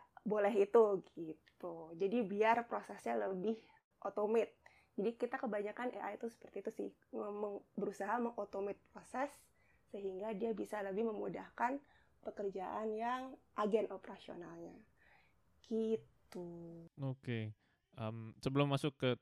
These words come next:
Speaker 2: teknisnya sedikit, saya mau nanya, kalau misalnya tadi ada yang kayak, eh, di-reject gitu ya, jadi pakai fotokopian atau
Speaker 1: Mm-mm,
Speaker 2: misalnya
Speaker 1: mm-mm.
Speaker 2: pakai K T P orang lain,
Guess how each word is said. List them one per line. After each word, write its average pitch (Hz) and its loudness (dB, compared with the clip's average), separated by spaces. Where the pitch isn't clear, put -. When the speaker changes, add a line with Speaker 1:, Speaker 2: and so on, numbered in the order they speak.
Speaker 2:
teknisnya 123 -2
sedikit, 117 -4
saya 156 -4
mau 131 -4
nanya, 117 -6
kalau 131 0
misalnya 123 -6
tadi 120 -2
ada 120 2
yang 110 -2
kayak, 98 -2
eh, 104 -4
di-reject 117 2
gitu 104 -6
ya, 123 -4
jadi 104 -6
pakai 95 -8
fotokopian 101 -2
atau 247 4
Speaker 1:
Mm-mm, 254 4
Speaker 2:
misalnya 202 0
Speaker 1:
mm-mm. - -6
Speaker 2:
pakai - -6
K 101 -8
T - -10
P - -12
orang 92 -6
lain, 113 -4